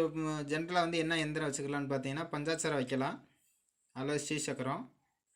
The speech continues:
அதுக்கு மேல குலதெய்வ சக்தி இந்த மாதிரி இதுக்கு வேணும்னா, ஆ, அதுக்கு வந்து சரியா தெரிஞ்சவங்ககிட்ட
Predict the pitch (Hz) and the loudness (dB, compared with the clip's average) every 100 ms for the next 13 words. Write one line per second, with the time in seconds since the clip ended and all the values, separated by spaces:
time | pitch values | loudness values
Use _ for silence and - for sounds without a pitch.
0 | _ _ _ 151 170 170 175 180 170 165 | _ _ _ -2 -2 0 2 2 2 2
1 | 165 156 143 143 151 147 147 139 143 135 | 4 4 0 -2 -2 -2 -2 -2 0 0
2 | 135 135 190 349 - _ _ _ _ _ | 0 -2 -4 -6 -14 _ _ _ _ _
3 | _ _ _ _ _ _ _ - 151 151 | _ _ _ _ _ _ _ -14 -8 -6
4 | 139 156 160 160 196 180 160 165 160 151 | -2 0 2 2 2 2 4 4 4 2
5 | 156 151 147 135 160 233 - | 2 0 0 0 0 -2 -2